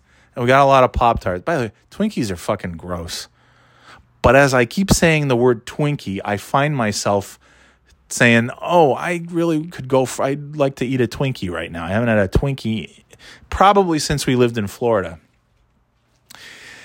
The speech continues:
and had a hurricane go through that really didn't do much of anything. <laughs> Uh, I think it was a few days of, uh, some rain and some thunder and lightning and some wind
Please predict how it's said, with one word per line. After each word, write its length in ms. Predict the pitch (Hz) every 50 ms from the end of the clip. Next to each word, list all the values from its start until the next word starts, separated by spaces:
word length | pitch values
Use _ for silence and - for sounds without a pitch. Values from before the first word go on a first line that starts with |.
| - _ _ -
and 200 | - 127 123 113
had 160 | 127 127 120
a 60 | 120 104
hurricane 560 | 107 147 160 151 143 - 151 131 120 117 113
go 180 | 117 113 110
through 300 | 107 - - 123 123 120
that 140 | 113 120 131
really 260 | 139 147 160 175 165
didn't 240 | 151 147 143 147 135
do 120 | 123 131 127
much 220 | 127 127 127 -
of 100 | 123 104 110
anything. 560 | 113 117 113 107 - - 101 92 92 98 101 -
<laughs> 40 | - 605 - _ _ _ _ _ _ - - - - - - - - - _ _ -
Uh, 80 | 131 120 110 113 110 110 113 120 127 117
I 40 |
think 260 | 107 - - 139 127 143
it 20 |
was 160 | 139 123 113
a 60 | 113
few 260 | 101 - - 135 131 123
days 300 | 123 120 120 117 110 113
of, 420 | 104 101 92 85 - - - _ _ _ _ _ _ _ _ _ _ _ _ _ _ _ _ _ _ _ -
uh, 560 | 117 104 101 98 98 101 107 117 123 135 123
some 320 | - - - 110 104 101
rain 800 | 107 113 120 123 123 127 139 139 139 143 147 - - - - - - - - _ _ _ _ _ _ _ _ _ _ _ _ _ _ _ _ _ -
and 360 | 117 104 104 101 101 98 95
some 320 | 95 - - 101 98 95 92
thunder 380 | - - 120 117 117 120 120
and 140 | 117 113 113
lightning 460 | 120 123 139 143 139 127 127 127 123
and 140 | 113 107 98
some 280 | - - 107 101 104 107
wind 560 | 113 120 123 127 127 131 131 131 131 131